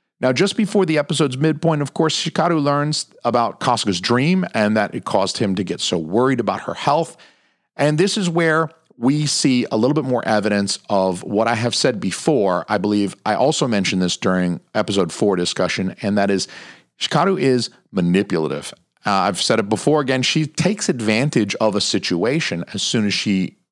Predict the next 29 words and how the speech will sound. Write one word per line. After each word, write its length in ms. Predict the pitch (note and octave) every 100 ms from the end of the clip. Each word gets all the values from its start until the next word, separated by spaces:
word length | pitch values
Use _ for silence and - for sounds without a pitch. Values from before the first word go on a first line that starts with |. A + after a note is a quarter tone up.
| _ _
learns 320 | B2+ G#3+ G3+
about 360 | A2 G#2+ A#2+ - - - - -
the 80 |
situation. 640 | C3 D#3 D3+ D#3+ G3+ - E3
She's 400 | - D#3+ C#3+ - -
willing 420 | A2+ C3+ C#3+ C3
to 100 | C3
use 460 | B2 G#2 G#2 A2+ A2+
it 100 | -
to 140 | G#2
her 160 | - A2
own 240 | G2+ F2+
benefit. 500 | F2+ G2 A2 - -
She's 220 | - F2
willing 280 | F2+ F#2+ F2+
to 100 | F2
take 240 | - G2+ F2+
advantage. 580 | D2+ G2 G2+ F#2+ C#2 - _ _ _ _ _ -
She 140 | D#3+
recollects 560 | D#3+ F3+ F3+ E3+ D#3 -
Kasuga 500 | - C#3 C3+ B2 A2+
asking 400 | A2 A2+ - A2+
her 160 | G2+ G#2
that 180 | F2 F#2
morning 380 | F#2+ A2+ F#2+
if 100 | E2+
she 160 | - -
felt 460 | - - F#2 - E2+
well. 340 | D#2 C2+